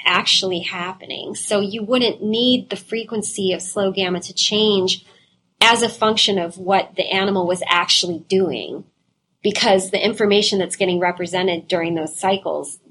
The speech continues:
isn't necessarily, it's not, you know,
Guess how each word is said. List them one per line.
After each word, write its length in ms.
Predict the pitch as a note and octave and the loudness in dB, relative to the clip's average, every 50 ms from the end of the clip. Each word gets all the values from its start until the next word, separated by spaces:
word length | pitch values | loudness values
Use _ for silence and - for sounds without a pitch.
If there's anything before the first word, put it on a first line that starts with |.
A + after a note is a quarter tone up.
| _ - | _ -4
isn't 400 | - G3+ F#3+ G3 F#3 F3+ D#3+ - _ - - - _ _ _ _ _ - - - | -4 -2 0 0 0 -2 -2 -6 _ -20 -20 -20 _ _ _ _ _ -20 -14 -6
necessarily, 1040 | - G#3 G3 F3+ F#3 F#3+ - F#3 - - F#3 F#3 F3 F3 F3 E3+ E3 E3 C#3 - - _ _ _ _ - | -2 0 2 2 0 0 -4 -6 -2 0 2 2 2 2 0 0 0 -2 -2 -4 -8 _ _ _ _ 0
it's 240 | G3+ G#3 G#3 - - | 0 0 0 0 0
not, 400 | A#3+ A#3+ A#3 A3 G3+ E3 - - - | 2 4 6 6 4 4 2 -2 -6
you 160 | - G#3+ G#3 | -2 0 0
know, 300 | G3 F3+ E3+ E3+ F3 - | 0 0 0 -2 -4 -8